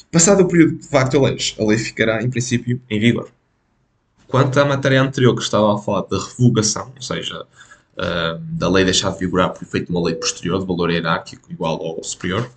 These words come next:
pode dividir-se em duas partes, ou seja, total ou parcial. Há decretos-lei que revogam outros, mas não no seu total.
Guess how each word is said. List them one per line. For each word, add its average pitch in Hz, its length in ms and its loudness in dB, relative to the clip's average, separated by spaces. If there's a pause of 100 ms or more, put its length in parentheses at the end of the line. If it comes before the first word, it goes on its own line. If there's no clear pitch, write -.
(1300)
pode 135 180 6
dividir-se 135 460 4
em 127 40 6
duas 127 160 8
partes, 120 300 0
ou - 80 -10
seja, - 220 -10
total 104 260 2
ou 92 80 4
parcial. 101 420 -2 (240)
Há 107 220 2
decretos-lei 104 800 -2 (140)
que 156 400 4 (680)
revogam 110 580 0 (300)
outros, - 560 -4
mas 113 180 -2
não 131 300 4
no 123 160 2
seu 127 180 2
total. - 480 -4